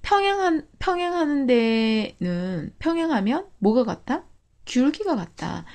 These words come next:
그러니까 두 직선을 Y는, 어, 엠엑스 플러스 N이라고 책에 있는 그 식대로 표현한다면,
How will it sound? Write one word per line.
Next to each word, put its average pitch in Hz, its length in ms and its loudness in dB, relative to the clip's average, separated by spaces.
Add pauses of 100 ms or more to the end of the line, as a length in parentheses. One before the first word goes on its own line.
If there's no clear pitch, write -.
(140)
그러니까 294 360 4
두 294 160 4
직선을 196 800 -2 (260)
Y는, 247 840 4 (280)
어, 151 480 -4 (420)
엠엑스 247 800 2
플러스 240 580 2
N이라고 165 500 0
책에 277 300 0
있는 214 420 0
그 151 380 -4
식대로 214 400 0
표현한다면, 170 800 -2